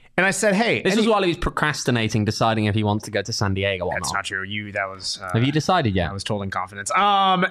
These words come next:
Speaker 1: anyway, I was a generous guy, and I'm like, "Hey, you know, anyone want anything from the office?" And I got multiple orders submitted to me. Uh, let's see. It was a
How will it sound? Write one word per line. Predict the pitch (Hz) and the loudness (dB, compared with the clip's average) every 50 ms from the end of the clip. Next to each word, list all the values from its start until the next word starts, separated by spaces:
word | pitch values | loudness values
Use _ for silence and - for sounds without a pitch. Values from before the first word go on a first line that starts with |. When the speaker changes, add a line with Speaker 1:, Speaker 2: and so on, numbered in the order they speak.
| - - | 0 0
Speaker 1:
anyway, | 208 220 208 185 156 131 127 - - - - - - - - - _ - | 2 2 4 4 2 2 0 -2 -6 -8 -8 -8 -10 -12 -14 -4 _ 2
I | 160 175 180 185 185 185 180 180 180 180 | 4 4 4 4 4 4 4 4 4 4
was | 170 160 165 160 147 151 | 4 2 2 2 2 0
a | 151 | 0
generous | 139 147 143 123 165 170 165 156 131 | 0 0 0 2 2 4 4 2 2
guy, | - 165 160 | 2 2 2
and | 160 160 | 2 4
I'm | 160 | 2
like, | 165 165 | 2 2
"Hey, | - 214 220 185 143 147 165 160 - - - _ _ _ _ _ _ _ _ _ _ | 2 2 2 4 4 2 2 0 -6 -12 -20 _ _ _ _ _ _ _ _ _ _
you | 170 165 | 2 4
know, | 160 156 151 | 4 4 4
anyone | 151 156 160 156 151 147 147 147 | 4 4 4 4 2 2 2 2
want | 147 147 143 147 | 2 2 2 2
anything | 147 143 131 - 147 135 | 2 0 2 0 0 0
from | 117 131 123 | 0 0 2
the | 123 | 2
office?" | 143 160 160 - - 98 92 - - - | 2 2 0 0 -4 -6 -6 -4 -6 -4
And | - 127 131 | -2 0 0
I | 135 131 | 2 2
got | 127 135 127 127 - 139 | 2 2 2 2 0 0
multiple | 139 139 147 165 202 240 - - - 139 123 113 110 - - | 0 2 2 2 2 2 0 -2 0 0 2 2 0 -2 -2
orders | - 143 143 147 143 139 135 120 - | -2 0 0 2 2 2 0 0 0
submitted | 143 143 147 147 139 123 | 0 0 0 0 0 -2
to | 104 | 0
me. | 104 104 104 113 117 117 - - | 0 0 0 0 -2 -4 -4 -2
Uh, | 123 117 117 117 117 113 117 117 | 0 2 2 2 2 2 2 0
let's | 135 123 - | -2 -4 -2
see. | - 135 120 107 107 - | -2 -2 -2 -2 -2 -2
It | 135 131 120 | -4 -4 -2
was | 135 123 120 120 117 113 113 110 - - - - - - _ _ - | 0 2 2 2 2 2 0 -2 -4 -8 -12 -18 -20 -20 _ _ 0
a | 127 120 120 117 117 117 117 113 113 113 113 113 | 0 2 2 2 2 2 2 2 2 2 0 -2